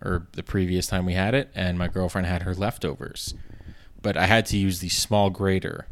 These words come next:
again, to, which was just not the best. It was really fucking annoying. There's not really a good technique for it. I got to a point where I could kinda do it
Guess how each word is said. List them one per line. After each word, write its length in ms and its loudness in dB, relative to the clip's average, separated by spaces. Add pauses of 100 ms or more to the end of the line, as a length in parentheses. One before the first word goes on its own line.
(100)
again, 380 -2 (360)
to, 140 -2 (320)
which 380 -4 (1000)
was 360 2
just 560 4 (720)
not 640 4
the 80 2
best. 540 0
It 100 0
was 200 8
really 280 6
fucking 320 -2
annoying. 520 4
There's 180 2
not 180 4
really 220 6
a 40 6
good 260 4
technique 460 4
for 240 8
it. 60 8
I 60 8
got 200 4
to 80 0
a 40 0
point 240 2
where 100 2
I 40 2
could 120 -12
kinda 240 4
do 240 2
it 160 2